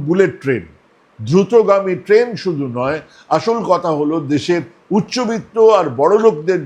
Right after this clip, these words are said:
জন্য যা-, তাদের যাতায়াতের ব্যবস্থা করা। রোজ নতুন ট্রেন চালু করা হচ্ছে, বলা হচ্ছে তিন ঘন্টা চার ঘন্টা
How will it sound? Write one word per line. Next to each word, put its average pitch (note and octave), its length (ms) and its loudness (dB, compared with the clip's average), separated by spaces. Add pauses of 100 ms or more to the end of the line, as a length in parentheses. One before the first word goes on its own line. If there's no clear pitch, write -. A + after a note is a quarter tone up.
জন্য C#3+ 200 -8 (220)
যা-, C3 240 -2
তাদের G#3+ 260 2 (120)
যাতায়াতের E3+ 600 -2
ব্যবস্থা A2 400 -6 (100)
করা। F2+ 180 -18 (1080)
রোজ A3+ 420 4 (200)
নতুন G#3 260 -2 (120)
ট্রেন F#3 200 -2 (120)
চালু D#3+ 200 -2 (100)
করা C#3+ 260 2
হচ্ছে, B2+ 280 -6 (180)
বলা D3 240 2
হচ্ছে E3 220 -6 (140)
তিন D#3 120 -6 (100)
ঘন্টা E3 260 -2 (100)
চার C#3 220 -2
ঘন্টা D3 260 -4